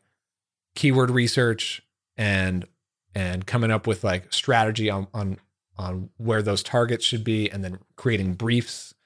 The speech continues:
that we hand to the writer. Unfortunately, I had to let him go this week.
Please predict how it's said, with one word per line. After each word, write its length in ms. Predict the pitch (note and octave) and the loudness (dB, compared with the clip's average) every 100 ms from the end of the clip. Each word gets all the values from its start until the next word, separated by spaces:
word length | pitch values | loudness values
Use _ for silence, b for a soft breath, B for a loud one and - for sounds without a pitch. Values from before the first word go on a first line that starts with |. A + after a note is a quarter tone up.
| _ _ _ _ | _ _ _ _
that 140 | G2+ | -4
we 80 | G2 | -4
hand 200 | G2 G#2 | -4 -6
to 60 | F2+ | -6
the 140 | F2+ | -2
writer. 460 | A#2+ A#2+ A#2 A2 G#2+ _ _ _ | 2 2 2 0 -2 _ _ _
Unfortunately, 920 | C3 C3 D#3 F#3 - D#3 C3+ B2+ B2+ - _ _ _ - | 0 0 4 2 2 0 2 0 0 -8 _ _ _ -2
I 140 | B2+ | 0
had 200 | C3 F3+ | 2 0
to 60 | F#3+ | 2
let 200 | D3+ C3+ | 2 4
him 180 | B2+ A#2 | 0 2
go 400 | A2+ A#2 C3 C#3+ | 4 4 2 -2
this 220 | D3 - | -6 -2
week. 360 | D#3 D#3 - | 0 -2 -6